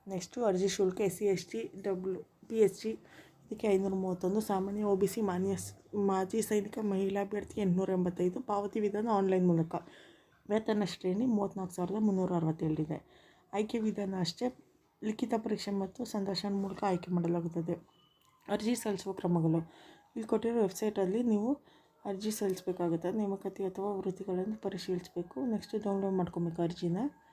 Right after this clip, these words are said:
ಅದರಲ್ಲಿ ಅರ್ಜಿ ನಮೂನೆ ಪ್ರಾರಂಭಿಸುವ ಮೊದಲು ಕೊನೆಯ ದಿನಾಂಕವನ್ನು ಪರಿಶೀಲಿಸಿ, ಯಾವುದೇ ತಪ್ಪುಗಳಿಲ್ಲದೆ ಅರ್ಜಿಯನ್ನು, ನಮೂನೆಯನ್ನು ಭರ್ತಿ ಮಾಡಿ.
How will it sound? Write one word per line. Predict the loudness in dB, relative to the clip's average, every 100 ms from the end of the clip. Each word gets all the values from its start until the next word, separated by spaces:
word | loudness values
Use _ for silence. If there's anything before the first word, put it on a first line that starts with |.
| -20 -20 _ _ _ _ -8
ಅದರಲ್ಲಿ | -4 0 2 2
ಅರ್ಜಿ | 2 0 -6 -4 -2 0 0 -2 -2
ನಮೂನೆ | 2 4 4 2
ಪ್ರಾರಂಭಿಸುವ | 0 0 0 -2 -2 -4
ಮೊದಲು | -2 -2 0 -4
ಕೊನೆಯ | -4 -4 -2
ದಿನಾಂಕವನ್ನು | -2 -2 -2 -2 -4
ಪರಿಶೀಲಿಸಿ, | -4 -4 -4 -2 -2 -2 -2
ಯಾವುದೇ | -2 -2
ತಪ್ಪುಗಳಿಲ್ಲದೆ | -2 -4 -4 -2 0 0 0 0 0
ಅರ್ಜಿಯನ್ನು, | -4 -2 -2 0 2 2
ನಮೂನೆಯನ್ನು | 4 2 2 0 0 0 0 2
ಭರ್ತಿ | 0 0
ಮಾಡಿ. | 2 2